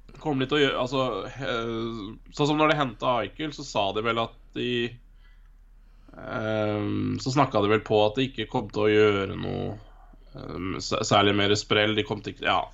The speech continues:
eh, de, de skulle ha spillere tilbake igjen.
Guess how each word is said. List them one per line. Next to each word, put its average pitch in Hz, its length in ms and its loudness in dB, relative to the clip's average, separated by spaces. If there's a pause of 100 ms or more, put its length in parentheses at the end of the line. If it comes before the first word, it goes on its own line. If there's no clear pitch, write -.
(220)
eh, 107 460 4
de, 110 160 0
de 117 160 0
skulle 117 240 0
ha 113 140 2
spillere 98 340 -8
tilbake 104 480 -2
igjen. 98 220 -6